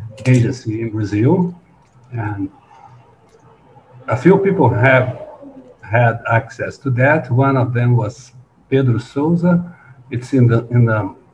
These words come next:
last slide of my presentation, and he corrected the, the Gini coefficient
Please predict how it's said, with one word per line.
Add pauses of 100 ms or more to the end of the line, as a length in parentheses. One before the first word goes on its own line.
(140)
last
slide
of
my
presentation, (120)
and
he (600)
corrected (120)
the,
the (160)
Gini
coefficient